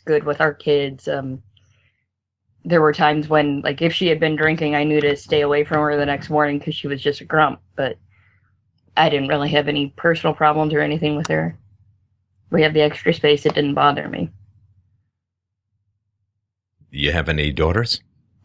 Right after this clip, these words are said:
Speaker 1: Yes. <laughs> We have one daughter.
Speaker 2: And, uh, how did you feel about your daughter being exposed to a role model of this kind?
Speaker 1: <laughs> Didn't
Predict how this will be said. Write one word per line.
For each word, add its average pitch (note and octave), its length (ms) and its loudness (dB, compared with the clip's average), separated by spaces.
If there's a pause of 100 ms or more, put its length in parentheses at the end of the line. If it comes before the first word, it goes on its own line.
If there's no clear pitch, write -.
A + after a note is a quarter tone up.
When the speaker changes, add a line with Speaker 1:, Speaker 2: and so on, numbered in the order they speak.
(120)
Speaker 1:
Yes. - 440 -4 (340)
<laughs> C4 80 0 (340)
We A3 120 2
have D#3+ 140 -2
one E3 240 -2
daughter. - 220 -2
Speaker 2:
And, D#2 440 0
uh, D2+ 300 2 (220)
how G#2 240 0
did G#2+ 180 -2
you G2 120 2
feel G#2+ 320 2
about D#2+ 420 0 (180)
your E2 220 2
daughter F2 280 2
being D#2+ 200 0
exposed F#2 500 -2
to - 160 -2
a E2+ 100 0
role F2+ 260 -2
model E2+ 360 0
of C#2 100 -4
this D2+ 200 -2
kind? C#2 440 -2
Speaker 1:
<laughs> - 1400 -20
Didn't A#3+ 580 2